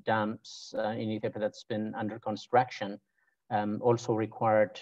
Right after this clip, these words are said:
um, a significant capacity, transmission line capacity, and the Chinese,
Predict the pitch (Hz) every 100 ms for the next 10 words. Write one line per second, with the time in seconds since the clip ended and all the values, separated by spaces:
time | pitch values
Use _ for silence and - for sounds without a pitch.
0 | - 110 104 107 107 - 101 113 110 113
1 | 110 110 - 110 - - - 113 113 117
2 | - 107 107 117 - - 117 123 - 101
3 | - - 101 107 110 123 117